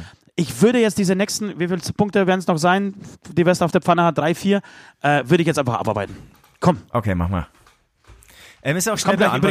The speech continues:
Speaker 2: übrigens,
Speaker 1: meinerseits.
Speaker 2: übrigens,
Speaker 1: Ich
Speaker 2: übrigens,
Speaker 1: vermisse
Speaker 2: äh, komm.
Speaker 1: meinen Karel Gott.
Speaker 2: Ja, deinen Karel Gott?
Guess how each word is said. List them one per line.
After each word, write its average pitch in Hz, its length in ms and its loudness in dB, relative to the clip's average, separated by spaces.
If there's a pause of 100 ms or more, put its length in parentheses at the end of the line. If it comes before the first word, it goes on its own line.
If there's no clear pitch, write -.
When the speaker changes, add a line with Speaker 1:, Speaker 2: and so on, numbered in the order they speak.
Speaker 2:
übrigens, 123 80 -2
Speaker 1:
meinerseits. 117 220 -4 (100)
Speaker 2:
übrigens, 240 240 0 (220)
Speaker 1:
Ich 220 140 2
Speaker 2:
übrigens, 208 80 2 (100)
Speaker 1:
vermisse 185 260 2
Speaker 2:
äh, 185 40 4
komm. 190 80 4
Speaker 1:
meinen 147 320 2
Karel 131 380 0
Gott. 120 320 -4 (1800)
Speaker 2:
Ja, 175 360 0
deinen 165 380 -2
Karel 180 260 0
Gott? 190 240 -4